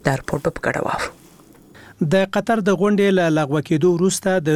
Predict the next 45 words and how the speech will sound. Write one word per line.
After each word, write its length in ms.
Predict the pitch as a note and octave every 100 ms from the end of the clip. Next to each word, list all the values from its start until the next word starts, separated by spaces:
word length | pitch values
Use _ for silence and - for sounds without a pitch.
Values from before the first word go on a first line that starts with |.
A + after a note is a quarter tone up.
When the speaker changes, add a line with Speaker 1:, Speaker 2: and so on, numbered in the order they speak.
| D3
Speaker 2:
سولې 300 | - F#3 F3+ C#3+
عالي 200 | D#3+ F3+
شورا 240 | - D#3 D3
وایي 180 | D#3 G3 F#3+
چې 640 | G3+ F#3+ - - - F3+
له 160 | F3+ E3+
ځینو 220 | G#3 G#3+ F3+
هیوادونو 400 | E3 D#3 F#3+ F#3
سره 200 | - F3+ F3
په 160 | E3+ D3
هماهنګۍ 680 | D3 C#3+ C#3 D3 E3+ F#3+ E3
د 120 | E3 C#3+
بین 180 | D3 C#3+
الافغاني 440 | C#3 B2+ D3 F#3 F3+
مذاکراتو 640 | C#3+ C#3+ E3 F3 F#3 F#3 D3
د 100 | C#3+ -
پیل 240 | G3 F#3
لپاره 300 | C#3+ D3 C3+ C3
هلې 180 | C#3+ C#3+ D#3
ځلې 320 | E3 E3 D#3
دوام 320 | F#3+ D#3 C3+ C#3
لري. 180 | D3 C#3+ - _ _ - - - F3
د 20 | F3+ F#3+
دې 200 | A3 G3+
شورا 200 | G3 G3+ F#3+
ویان 260 | F#3+ G3 E3
جاوید 280 | D3+ D3 C#3+
احمد 280 | C3+ D3+ C#3
غفور 280 | C#3+ G3 F#3+ F#3+
وایي 180 | F#3+
چې 300 | G3 F#3 F3
سوله 260 | - F#3+ F#3 D3+
د 100 | C3+
افغانستان 460 | C#3 C#3 - F#3 E3+
لپاره 300 | D3+ D3 C#3
مهمه 300 | C#3 F#3 G3 G3
ده 80 | G3 - - - D#3+
او 20 | D#3 D#3
د 80 | -
قطر 280 | D#3 G3+ F3
د 100 | E3+
غونډې 400 | D3 F#3+ F#3+ F#3
لغوه 320 | D3+ C3 C#3+ -
کېدل 280 | D3 F#3 F3+ G#3+
نشي 200 | -